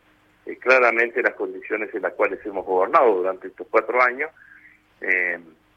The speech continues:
y, y el <laughs> condicionamiento que generan cada una de estas cosas, porque la realidad es que si no resulta todo muy hipócrita, ¿no? Porque está claro que el jefe de Cambiemos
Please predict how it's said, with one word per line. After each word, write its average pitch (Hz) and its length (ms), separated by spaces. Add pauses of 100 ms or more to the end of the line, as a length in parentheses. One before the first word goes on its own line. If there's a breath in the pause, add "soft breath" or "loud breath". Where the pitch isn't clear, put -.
(100)
y, 85 580
y 95 60
el 90 120
<laughs> - 80
condicionamiento 120 840
que 98 120
generan 104 540
cada 98 220
una 98 180
de 95 40
estas - 160
cosas, 196 320
porque 104 320 (540 loud breath)
la 120 120
realidad 139 340
es - 60 (100)
que - 40
si 127 100
no 156 120
resulta 120 380
todo 113 240
muy 107 200
hipócrita, 101 600
¿no? 131 160
Porque 98 360 (560)
está 117 300
claro 185 320
que 139 80
el 120 80
jefe 143 300
de 120 160
Cambiemos 120 480